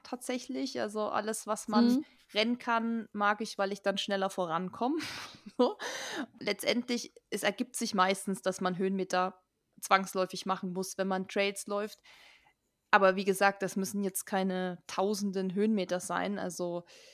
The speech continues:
Speaker 1: wie gesagt, wenn man da im Mittelgebirge unterwegs ist und da durch den Wald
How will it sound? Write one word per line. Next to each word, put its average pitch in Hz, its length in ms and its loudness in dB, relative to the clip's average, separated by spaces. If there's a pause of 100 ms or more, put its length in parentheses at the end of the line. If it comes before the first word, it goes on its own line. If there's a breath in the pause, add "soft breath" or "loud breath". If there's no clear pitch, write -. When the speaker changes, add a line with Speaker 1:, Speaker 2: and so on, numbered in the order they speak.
(360 soft breath)
Speaker 1:
wie 175 120 -10
gesagt, 190 340 2
wenn 185 100 0
man 185 140 0
da 185 120 0
im 190 80 0
Mittelgebirge 208 680 0
unterwegs 196 600 0
ist 190 300 -2
und 185 160 -4
da 185 120 4
durch 180 180 -4
den 190 160 -4
Wald 190 480 2